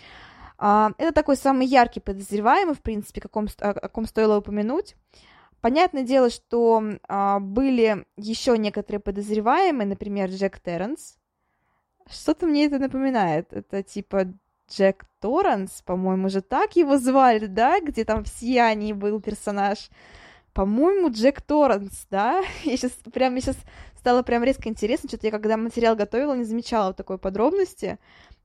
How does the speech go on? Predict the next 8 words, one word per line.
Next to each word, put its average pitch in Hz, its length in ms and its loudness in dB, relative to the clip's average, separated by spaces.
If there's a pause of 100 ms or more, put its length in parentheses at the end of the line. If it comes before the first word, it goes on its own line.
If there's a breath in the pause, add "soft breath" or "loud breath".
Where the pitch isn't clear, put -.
По-моему 254 380 -2
же, 285 100 -2
его 240 160 0
звали 254 340 2
Джек 233 300 -2
Торренс, 220 720 -4 (120)
ам, 180 640 -6 (720)
наверное. 185 720 -2